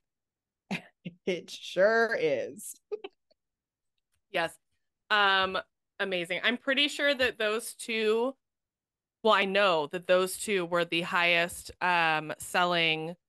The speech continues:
Speaker 2: like, tours of the year for sure, were
Speaker 1: I
Speaker 2: those
Speaker 1: think
Speaker 2: two by,
Speaker 1: they
Speaker 2: like,
Speaker 1: were.
Speaker 2: a long shot.
Speaker 1: Yeah. They, they did a lot for, for the economy, did they? I feel like they did.
Speaker 2: Yeah.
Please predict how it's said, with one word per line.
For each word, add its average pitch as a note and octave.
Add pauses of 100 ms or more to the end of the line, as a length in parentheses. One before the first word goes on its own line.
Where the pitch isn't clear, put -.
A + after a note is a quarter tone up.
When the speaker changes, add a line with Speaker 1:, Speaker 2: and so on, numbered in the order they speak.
(600)
Speaker 2:
like, F3
tours D#3
of E3+
the D#3+
year C#3
for D#3+
sure, C#3
were D#3+
Speaker 1:
I -
Speaker 2:
those D#3
Speaker 1:
think A3+
Speaker 2:
two -
by, F#3
Speaker 1:
they G3+
Speaker 2:
like, F#3
Speaker 1:
were. C#3+
Speaker 2:
a F#3
long E3
shot. - (680)
Speaker 1:
Yeah. D3+ (300)
They, B3+ (880)
they F#3+
did A#3+
a A3+
lot D#3+
for, D3 (960)
for F3+
the D#3+
economy, B2
did A#3+
they? A#4 (400)
I A#4+
feel F#4
like F3
they C4+
did. A#4
Speaker 2:
Yeah. E4